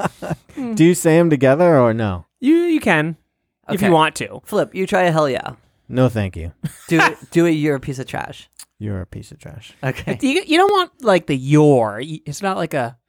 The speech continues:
Speaker 1: Oh, it's a yo-, yar?
Speaker 3: You piece,
Speaker 1: Yar?
Speaker 3: you
Speaker 2: Is it
Speaker 3: piece of, you
Speaker 2: your?
Speaker 3: piece of trash.
Speaker 2: Yeah, piece of.
Speaker 1: Okay. "You piece of trash."
Speaker 3: Much better. That was
Speaker 1: Ah,
Speaker 3: good.
Speaker 1: that hurt my throat.
Speaker 3: Oh, look at you. <laughs> You dainty little boy.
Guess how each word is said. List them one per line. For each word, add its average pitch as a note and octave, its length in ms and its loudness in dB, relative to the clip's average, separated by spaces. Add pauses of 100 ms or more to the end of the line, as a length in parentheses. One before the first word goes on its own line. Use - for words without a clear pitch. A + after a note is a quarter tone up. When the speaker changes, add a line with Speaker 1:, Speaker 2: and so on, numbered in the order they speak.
(140)
Speaker 1:
Oh, D3+ 100 -2
it's C3 120 -6
a A#2+ 80 -10
yo-, B2+ 460 -2
yar? B2+ 500 -6 (220)
Speaker 3:
You C#3 180 -2
piece, C#3 140 4
Speaker 1:
Yar? D#3+ 160 2
Speaker 3:
you E3+ 60 2
Speaker 2:
Is D#3+ 60 2
it - 40 4
Speaker 3:
piece F3 160 2
of, D#3 80 -2
you D3+ 160 2
Speaker 2:
your? E3+ 260 4
Speaker 3:
piece G3+ 240 2
of E3 80 2
trash. D#3+ 480 0
Speaker 2:
Yeah, B2 220 0
piece B2 400 -8
of. G#2+ 80 -6
Speaker 1:
Okay. G2 160 -8 (680)
"You A#3+ 280 -2
piece A#3+ 300 0
of A3 100 -4
trash." B3+ 680 0
Speaker 3:
Much F3 360 0
better. A#2+ 380 -2 (120)
That D#3+ 180 4
was D3+ 120 2
Speaker 1:
Ah, - 20 -12
Speaker 3:
good. G#2 280 -6
Speaker 1:
that F3+ 100 -2
hurt A3+ 120 -2
my F3+ 100 -2
throat. C#3+ 360 2
Speaker 3:
Oh, E3+ 240 4 (120)
look F#3 140 -8
at D3+ 80 -8
you. D3+ 380 -4
<laughs> - 40 -20 (220)
You G3+ 380 -6 (440)
dainty D4+ 340 0
little A3+ 240 0
boy. G#3+ 420 2